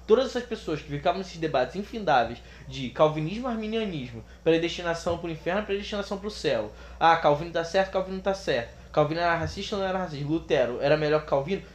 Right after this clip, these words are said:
Todos esses caras, eles eram os caras que chutaram a bunda da igreja evangélica, viraram as costas, se enclausuraram nos guetos pra ficar debatendo um monte de merda sem sentido e deixaram a igreja lá na mão dos conservadores.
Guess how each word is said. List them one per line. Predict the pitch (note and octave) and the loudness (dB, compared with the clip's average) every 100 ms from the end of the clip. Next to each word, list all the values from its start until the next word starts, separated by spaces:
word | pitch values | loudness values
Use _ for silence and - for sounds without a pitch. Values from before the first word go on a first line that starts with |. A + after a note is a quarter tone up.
| - - - | -20 -20 -4
Todos | - B3+ A#3 A3+ | 4 4 4 -2
esses | E3 | -6
caras, | - F#3+ G#3 F3 C3 - - - | 0 6 6 6 2 -6 -18 0
eles | F#3+ G3 | 2 2
eram | F#3+ | 0
os | F3+ | 0
caras | - F#3 | -2 -4
que | - | -4
chutaram | - G#3 - A#3 | -8 0 6 6
a | A3+ | 6
bunda | F3+ F#3 | 0 -4
da | E3+ | -4
igreja | D3+ D3+ | -4 -2
evangélica, | C#3+ C3+ C3 C3+ | -2 -2 -2 -4
viraram | C3+ F#3+ F3+ G3+ A3 | 0 2 4 2 0
as | G#3+ | -4
costas, | - D3 D3 - - - - | -2 -2 -2 -6 -16 -18 -16
se | - | -12
enclausuraram | F#3 G3 G3 G3 G3+ F3+ G#3+ A#3+ | -4 4 6 6 6 8 8 4
nos | G#3 | 0
guetos | D3+ E3 E3 | 0 0 0
pra | D#3+ | -2
ficar | - | 0
debatendo | D#3+ D#3 C#3+ D3+ D3 | 2 2 0 -2 -4
um | |
monte | E3+ G#3+ | -4 -6
de | G3 | -4
merda | E3 E3+ D3 D3 | -2 0 -2 -6
sem | - - G#3+ | -8 -6 -4
sentido | - E3 - A#3 G#3 C3 - - - - - - - - | -6 -10 -4 -2 -2 -6 -12 -20 -20 -20 -20 -20 -10 2
e | E4+ | 4
deixaram | F4 E4+ E4 | 6 6 6
a | |
igreja | D4+ D4+ D#4+ | 6 8 10
lá | D#4+ | 10
na | E4+ | 8
mão | D4 | 6
dos | D4 | 2
conservadores. | - D#4 G4 G#4 G4 A4 A4 - | 0 6 8 10 10 10 8 2